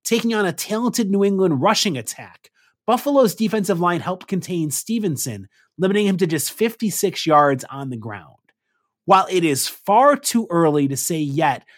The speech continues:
just how well Buffalo's defensive line will fare without Miller, this was definitely a great night for the defense, in particular for Epenesa, Lawson, Rousseau, and Basham.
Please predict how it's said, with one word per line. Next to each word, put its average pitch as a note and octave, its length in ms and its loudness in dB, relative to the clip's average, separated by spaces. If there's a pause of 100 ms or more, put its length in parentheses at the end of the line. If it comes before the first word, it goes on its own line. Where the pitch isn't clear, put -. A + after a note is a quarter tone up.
(200)
just F3 240 2
how A#3+ 140 4
well G3 260 4
Buffalo's F3+ 580 0
defensive F3 460 -4
line D#3+ 280 0
will C#3 100 0
fare E3 600 0 (240)
without G3+ 480 2
Miller, B2+ 420 -4 (260)
this G3+ 180 4
was F3 140 -2
definitely G3+ 500 -2
a C3+ 60 -6
great A#2+ 460 -4
night G#3 240 -8
for G3 140 -6
the F3 100 0
defense, B2+ 600 -6 (280)
in E3 140 0
particular G3+ 580 0
for D#3 180 -6
Epenesa, F#3 600 -2 (380)
Lawson, F3 680 2 (160)
Rousseau, D#3+ 680 2 (160)
and E3 240 -2
Basham. A#2 460 -2